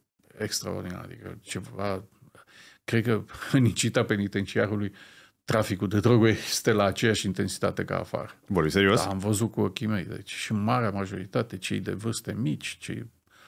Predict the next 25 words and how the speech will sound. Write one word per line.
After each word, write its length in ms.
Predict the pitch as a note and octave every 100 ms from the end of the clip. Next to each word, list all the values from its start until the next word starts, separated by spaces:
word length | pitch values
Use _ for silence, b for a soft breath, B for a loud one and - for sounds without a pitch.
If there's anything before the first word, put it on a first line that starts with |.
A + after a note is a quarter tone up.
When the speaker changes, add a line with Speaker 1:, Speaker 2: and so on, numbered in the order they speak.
| b -
Speaker 1:
la 140 | F2+
limita 460 | G#2 B2+ F#2 - F2+
între 320 | F#2 G2+ F#2 F#2+ G2+ -
minorat 580 | G2+ G2 G#2 F#2+ G2+ -
și 200 | - -
majorat, 720 | G2 F#2 F#2+ B2+ A2 - -
uh, 240 | - F#2+ F#2+ - -
acolo 460 | - - A2+ G#2 G2+
optsprezece, 600 | - - - - - A2
nouăsprezece, 560 | G#2+ G#2 G2+ - - G#2+ G#2
douăzeci 240 | G#2 -
de 80 | A2+
ani, 180 | G#2+ B B B B _
acolo 220 | G#2+ G2+
o 80 | G#2
nenorocire. 800 | G2+ F#2+ G2 F#2 - - - - - -
Sau 280 | - A2+ - - - G2
venea 260 | G#2 G2+ G#2+
o 40 |
mare 240 | G2+ G#2 G2
majoritate 600 | G2 G#2 G2 A2+ G#2 G#2
dependenți. 800 | G2+ G2 G#2 G#2 B2 A2+ - - B B B B
E, 400 | - G#2+ A2 - G2+
a, 60 |
a, 480 | A#2 - - G#2